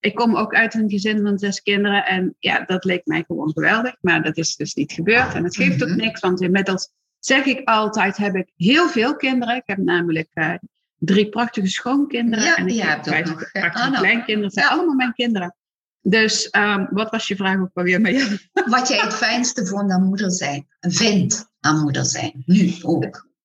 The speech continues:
Speaker 1: Ik vond alles vanaf zwangerschap tot, eh, tot nu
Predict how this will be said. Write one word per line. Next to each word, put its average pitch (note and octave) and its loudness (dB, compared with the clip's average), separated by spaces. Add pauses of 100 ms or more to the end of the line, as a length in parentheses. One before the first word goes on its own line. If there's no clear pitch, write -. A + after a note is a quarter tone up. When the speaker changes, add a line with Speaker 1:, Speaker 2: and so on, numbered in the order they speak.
(340)
Speaker 1:
Ik A3+ 0
vond B3+ -2 (140)
alles D#4+ 0
vanaf A3+ 0
zwangerschap D4 0
tot, - -6
eh, G3 0
tot G#3+ -4
nu B3 4